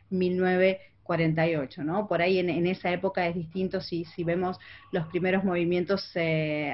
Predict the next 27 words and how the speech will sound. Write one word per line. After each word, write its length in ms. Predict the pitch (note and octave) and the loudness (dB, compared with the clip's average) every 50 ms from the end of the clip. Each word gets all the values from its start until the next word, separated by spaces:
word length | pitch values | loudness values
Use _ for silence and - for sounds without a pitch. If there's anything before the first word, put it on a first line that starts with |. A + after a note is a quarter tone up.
| - - | -6 -6
anti-, 500 | - F3+ F3+ F#3 E3+ - F#3+ F3 E3+ E3 D#3+ | -4 -4 -4 -4 -4 -6 -4 -4 -4 -4 -4
antinucleares, 920 | F3 F3 F3 E3 F#3+ F3+ F3 D#3+ D#3+ E3+ F3 E3 E3+ F3 F#3+ F#3 - - - | -2 -4 -2 -2 0 0 0 -2 0 0 2 2 2 2 0 -2 -2 -2 -2
eran, 520 | E3+ E3+ E3+ E3+ E3+ E3 D#3+ D#3+ D3+ D#3+ - - - - - _ - | -2 0 0 0 2 2 2 2 0 -2 -6 -14 -20 -20 -20 _ -6
eh, 180 | F3+ E3+ E3 E3+ | -4 -4 -2 -2
activistas 580 | F#3+ F3 - - G3 F#3 F#3 D#3+ - G#3+ G3 | -4 -4 -2 -2 0 0 0 0 0 -2 -2
que 100 | - F3+ | -2 -6
se 120 | - - - | -2 -2 -2
ataban 460 | D#3+ E3 F#3 F3 F3+ F#3 F3+ E3+ F3 | 2 4 4 6 6 6 4 2 0
frente 380 | F3 - F3+ F3+ F3 E3 F#3+ F3+ | 0 0 0 0 2 4 4 4
a 20 | |
la 140 | E3+ D3+ D#3+ | 4 4 2
Casa 260 | F3 E3 - - E3+ | 0 -2 0 0 0
Blanca 540 | E3 E3+ F3 F3 F3 F3 F3+ D#3+ F#3 E3+ D#3+ | 2 2 2 2 2 2 0 2 2 2 2
y 120 | D#3+ D#3+ | 2 0
que 140 | D#3+ - E3 D#3+ | -2 -4 -6 -4
se 100 | - E3 | -4 -4
los 200 | D3 D#3 D#3+ - | -4 -4 -4 -4
llevaba 380 | D#3 D3+ D3+ D3+ D#3 D#3 D#3 | -4 -2 0 0 2 2 0
la 160 | D3+ D3+ D3 D3 | 0 -2 -4 -6
policía. 540 | C#3 C3+ - - D#3+ - C#3+ - - C3 | -8 -10 -10 -12 -12 -12 -12 -10 -6 -4
Bueno, 240 | D#3 D#3+ E3 D#3+ E3+ | -2 0 0 0 0
eso 180 | F#3+ - G#3+ F#3 | 0 0 -2 -2
fue 280 | - - F#3 F3+ F3+ - - - - - - | 2 2 2 2 2 -2 -8 -16 -14 -4 -2
evolucionando, 600 | F3+ E3+ F3 F3 G3 G3+ D4 C#4+ C4+ B3+ A#3 G#3+ | 0 0 2 0 2 4 6 8 8 8 8 8
hubo 200 | G#3 G#3 A3 G#3+ | 8 8 8 8
muchísimas 840 | G#3 G#3 G#3 G3+ - C#4+ B3+ - - B3+ B3 A#3+ A#3 A#3 - - - | 8 6 4 4 2 2 2 4 2 2 2 2 2 -2 -6 -4 -2
iniciativas 1000 | G3 F3 F3+ E3+ D#3+ - - F3 E3 D#3+ - B3+ B3 G#3+ G3 F#3 G#3 G#3+ - | -2 0 0 0 -2 -2 -4 -4 -2 2 4 4 6 6 4 2 2 -2 -6